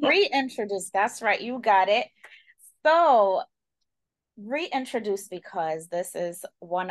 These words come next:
of my favorites in here, it, because it's quick and easy, especially after a long day. So, as you all know, we dropped our, um, cocktail recipe book earlier this year,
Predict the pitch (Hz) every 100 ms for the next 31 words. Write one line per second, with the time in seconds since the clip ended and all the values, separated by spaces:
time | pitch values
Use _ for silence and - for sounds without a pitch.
0 | - 180 175 175 - 175 190 220 220 208
1 | 208 214 - - - 202 202 196 202 196
2 | - 185 175 185 202 170 165 - - -
3 | 208 - 175 170 - - 180 185 - 180
4 | 160 - 175 - 175 - 170 - 165 160
5 | 160 175 226 185 143 202 370 _ - -
6 | - - 185 - 190 196 220 208 208 208
7 | 214 226 233 240 185 196 190 180 - 175
8 | 185 - - 180 170 170 165 165 170 -
9 | _ _ _ _ 190 175 175 175 220 208
10 | - 233 220 220 214 247 208 208 202 -
11 | 214 214 208 208 202 190 - 190 180 185
12 | 220 349